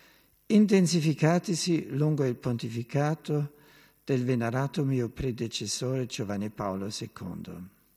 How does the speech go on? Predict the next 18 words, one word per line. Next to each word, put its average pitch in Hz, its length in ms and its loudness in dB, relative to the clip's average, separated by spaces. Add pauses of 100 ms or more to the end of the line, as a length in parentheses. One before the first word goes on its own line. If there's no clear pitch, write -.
(960)
In 131 200 -4
Cristo 156 520 0
noi 127 220 0
cristiani 117 1000 -4 (500)
partecipiamo 143 1080 0 (220)
della 123 280 0
vostra 113 720 -4
stessa - 680 -4
eredità 123 680 -4
dei 117 280 -4
padri, 107 640 -8 (880)
per 151 180 4
servire 185 680 8
l'Onnipotente 151 1200 2
sotto 139 580 0
uno 127 240 -2
stesso 127 560 -4
giogo, 110 760 -6